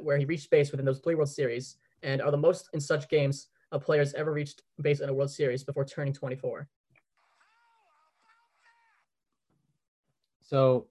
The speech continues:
Speaker 2: Jimmy Fox was making history, uh, pretty early on in his career, making an impression. Um, you know, it does help that he was able to, you know, get to those World Series, but he was a big part of those World Series. He earned,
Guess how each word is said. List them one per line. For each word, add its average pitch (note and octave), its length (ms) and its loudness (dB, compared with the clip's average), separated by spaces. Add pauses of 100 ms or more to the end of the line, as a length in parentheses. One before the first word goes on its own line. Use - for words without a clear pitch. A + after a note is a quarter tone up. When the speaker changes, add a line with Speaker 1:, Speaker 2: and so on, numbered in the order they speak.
(120)
Speaker 2:
Jimmy G3+ 260 6
Fox C3 460 2
was A2+ 520 0 (760)
making D#3 340 4
history, A#2+ 680 2
uh, G#2 440 0 (800)
pretty F3+ 240 6
early C#3+ 320 6
on B2+ 200 4
in B2 160 2 (100)
his C3 300 0
career, B2 580 2 (280)
making C#3+ 340 2
an C3 100 2
impression. A#2 800 -2 (520)
Um, A2 380 -6 (100)
you B2 100 -8
know, G#2+ 180 -6
it A#2 120 -14 (100)
does C3+ 240 2
help A2+ 360 0 (360)
that A2 120 -6
he A#2+ 120 -4
was A2+ 180 -2
able A2 280 0
to, G#2+ 500 -4 (540)
you A#2+ 80 -6
know, A2 100 -4
get C3+ 240 4
to C#3 80 0
those A#2 240 0
World A#2 180 2
Series, B2+ 220 0
but E3+ 100 -6
he G3 60 0
was G#3 100 0
a F#3+ 40 -2
big G3 200 0
part G#3+ 160 4
of F#3 60 0
those A#2+ 180 2
World A2 260 -2
Series. G#2+ 340 -4
He B2+ 200 -8
earned, C3+ 340 0